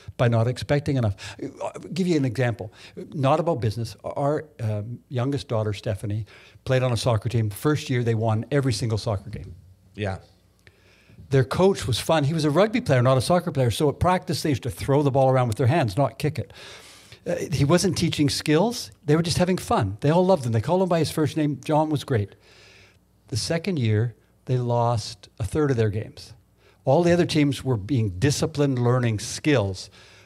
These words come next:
Speaker 1: Third year, they w-, lost most of their games. Fourth year, the team folded.
Speaker 2: Yeah.
Speaker 1: Why? Were the kids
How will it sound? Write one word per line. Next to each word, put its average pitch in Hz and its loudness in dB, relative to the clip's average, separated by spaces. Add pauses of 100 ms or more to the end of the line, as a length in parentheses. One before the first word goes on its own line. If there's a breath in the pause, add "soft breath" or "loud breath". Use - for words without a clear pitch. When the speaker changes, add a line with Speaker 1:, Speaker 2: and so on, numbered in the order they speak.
Speaker 1:
Third 151 2
year, 151 4
they 131 2
w-, 127 -4
lost 117 -2
most 147 0
of 175 2
their 160 0
games. 139 0
Fourth 143 0
year, 135 0
the 113 -4
team 117 -2
folded. - -2 (180 soft breath)
Speaker 2:
Yeah. 107 -14
Speaker 1:
Why? 147 2
Were 127 2
the 131 0
kids 147 0